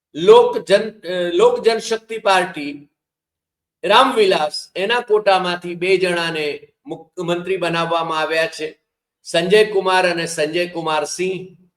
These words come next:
એ બે જણાને ચિરાગ પાસવાને પોતાના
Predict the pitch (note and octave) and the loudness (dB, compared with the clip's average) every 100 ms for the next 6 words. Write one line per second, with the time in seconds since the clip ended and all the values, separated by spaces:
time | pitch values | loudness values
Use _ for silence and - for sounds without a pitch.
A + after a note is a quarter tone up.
0 | _ _ - D#3+ E3 E3+ D#3+ D#3+ D#3 D3+ | _ _ -12 -8 -6 -4 -4 -4 -4 -4
1 | C#3 - _ _ _ _ _ _ _ _ | -6 -10 _ _ _ _ _ _ _ _
2 | E3 G3+ A#3+ A#3+ G3 F3 F3+ F3 D#3 C#3+ | 4 6 8 6 0 0 0 -2 -2 -6
3 | C3 - _ _ - E3+ G3 F3+ F3 D#3+ | -8 -16 _ _ -6 2 2 2 0 -2
4 | - | -8